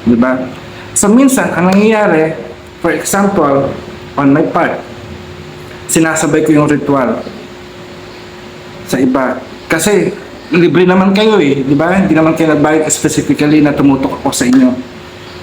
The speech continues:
So tutok ako sa inyo kung bayad ako. And I need to have time also for myself. Kasi may pag-, may kailangan kong kumain. Meron akong binabayarang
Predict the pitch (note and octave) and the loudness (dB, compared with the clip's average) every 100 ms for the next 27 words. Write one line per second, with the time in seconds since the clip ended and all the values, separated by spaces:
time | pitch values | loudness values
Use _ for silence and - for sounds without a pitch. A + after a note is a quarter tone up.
0 | - - - - - F#3 C4+ C4+ A#3 G#3 | -14 -12 -12 -4 0 2 2 2 0 0
1 | G#3 G3+ E3 D3 E3 F3 G#3 G#3+ G#3 D3+ | 0 2 2 2 2 2 4 4 2 0
2 | C3 B2 B2 - - - - - - - | 0 0 -4 -10 -14 -16 -16 -16 -16 -16
3 | - G3+ F#3+ F#3 F#3+ G3+ A3 G3+ - - | -2 0 2 4 4 4 2 0 -4 -4
4 | - D#3 F3+ D#3+ A#2+ - - - - F3 | 0 0 2 0 -2 -4 -8 -8 -4 0
5 | G3 G3 D#3+ G3+ G#3 F#3 - D3+ C#3 C3+ | 2 2 2 0 0 -2 0 2 2 2
6 | D3+ C#3 - - D3+ E3 C#3+ C3+ A#2+ - | 0 -2 -4 -4 0 2 2 -2 -4 -8
7 | - B3+ - - - - - C3+ B2+ B2+ | 2 4 4 -2 -10 -12 -4 -2 2 0
8 | A#2+ A2+ B2+ D#3 C#3 B2 A#2 A2+ - - | 0 2 2 2 2 2 0 -2 -8 -10
9 | - - - C3+ C#3+ C#3 C#3+ C3 C3+ B2 | -10 -12 -2 0 2 2 4 4 4 4
10 | B2+ B2+ B2 B2 A#2+ | 2 2 4 4 4